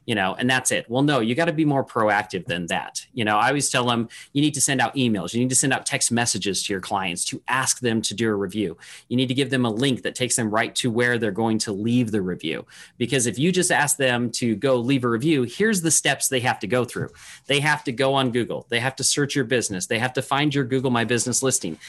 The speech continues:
They have to go look through that entire, you know, l-, right panel. They gotta find the link that says leave a review. They gotta click on that. If they're not logged into Google, they have to go back, log into Google, start the process over. Like,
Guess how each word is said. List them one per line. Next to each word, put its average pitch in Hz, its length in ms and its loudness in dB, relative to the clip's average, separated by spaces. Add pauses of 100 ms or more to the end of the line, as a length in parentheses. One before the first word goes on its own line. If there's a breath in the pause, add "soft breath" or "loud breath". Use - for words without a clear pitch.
(140 loud breath)
They 123 80 0
have 123 80 -2
to 127 80 -4
go 143 180 2
look 151 180 0
through 147 160 0
that 131 160 2
entire, 135 720 2
you 127 100 -2
know, 107 260 2
l-, - 100 -6
right 131 240 0
panel. 117 500 0 (220 loud breath)
They 131 80 2
gotta 131 180 2
find 147 300 0
the 139 40 4
link 147 260 2
that 113 100 0
says 127 260 2
leave 135 260 0
a 143 60 2
review. 127 340 2
They 104 120 0
gotta 110 160 0
click 165 240 -2
on 110 160 0
that. 90 260 -2
If 117 100 -10
they're 123 80 0
not 139 280 2
logged 143 260 4
into 170 160 4
Google, 156 460 0 (220 loud breath)
they 127 100 2
have 131 160 2
to - 80 -2
go 139 160 2
back, 135 480 0
log 135 340 2
into 151 140 2
Google, 127 340 2
start 127 320 -2
the 156 60 -4
process 139 480 0
over. 120 300 0
Like, 120 180 -4